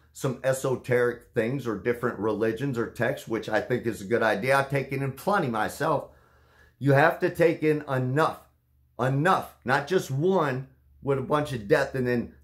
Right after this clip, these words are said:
think the keys to the fucking universe are in this one book. You can find them in any, and in a lot of books. But the thing is, is to take in enough so you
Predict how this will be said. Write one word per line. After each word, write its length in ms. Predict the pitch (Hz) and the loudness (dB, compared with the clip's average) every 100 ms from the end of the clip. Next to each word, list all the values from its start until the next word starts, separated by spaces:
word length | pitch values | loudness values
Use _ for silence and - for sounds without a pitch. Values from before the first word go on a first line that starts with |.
| _ | _
think 240 | 160 160 - | 2 2 -2
the 80 | |
keys 540 | 117 - 170 202 190 - | -4 -2 -2 0 -4 -4
to 120 | 185 | -2
the 120 | 185 | -2
fucking 480 | 175 - 190 190 190 | -2 -2 -2 0 0
universe 560 | 208 180 131 127 117 131 | 2 0 2 0 0 -4
are 100 | 123 | -2
in 140 | 120 | -2
this 180 | 117 107 | -4 -4
one 360 | 120 135 113 | 0 0 0
book. 380 | 90 82 - - _ _ _ _ _ _ _ - _ _ _ _ _ _ _ _ _ _ _ _ _ - | -4 -2 -2 -4 _ _ _ _ _ _ _ -20 _ _ _ _ _ _ _ _ _ _ _ _ _ -2
You 140 | 220 | 0
can 120 | 190 | 2
find 320 | 143 220 220 | 4 4 6
them 120 | 202 170 | 4 0
in 140 | 165 | -4
any, 560 | - 226 214 110 - _ _ _ _ _ | -2 0 0 -2 -8 _ _ _ _ _
and 200 | 151 185 | -2 -2
in 180 | 196 202 | 0 -2
a 100 | 196 | -2
lot 240 | 208 240 | 2 2
of 140 | 185 131 | 0 0
books. 220 | 139 - | -2 -2
But 180 | 196 190 | -4 -2
the 80 | 180 | -4
thing 260 | - 208 208 | 0 0 2
is, 180 | 208 | 0
is 180 | 175 151 | 0 -4
to 120 | 170 156 | -4 -2
take 320 | 185 196 190 | 0 0 0
in 160 | 185 | 0
enough 480 | 175 143 156 185 - | 0 0 2 2 0
so 140 | - 151 | -2 -2
you 280 | 156 165 | 0 -4